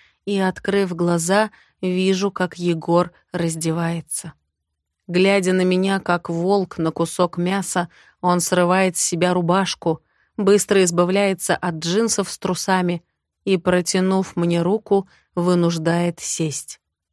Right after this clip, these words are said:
"Пососи мне, киса". "Что?" "Я хочу минет. Пососи мне". Все еще плавая в остатках экстаза и совершенно не чувствуя ног, я пытаюсь сфокусировать взгляд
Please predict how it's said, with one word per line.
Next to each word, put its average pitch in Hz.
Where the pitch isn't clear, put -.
"Пососи 180
мне, 170
киса". 170
"Что?" 247
"Я 175
хочу 190
минет. 190
Пососи 185
мне". 165
Все -
еще 208
плавая 208
в 180
остатках 208
экстаза 202
и 190
совершенно 202
не 190
чувствуя 180
ног, 214
я 208
пытаюсь 208
сфокусировать 190
взгляд 185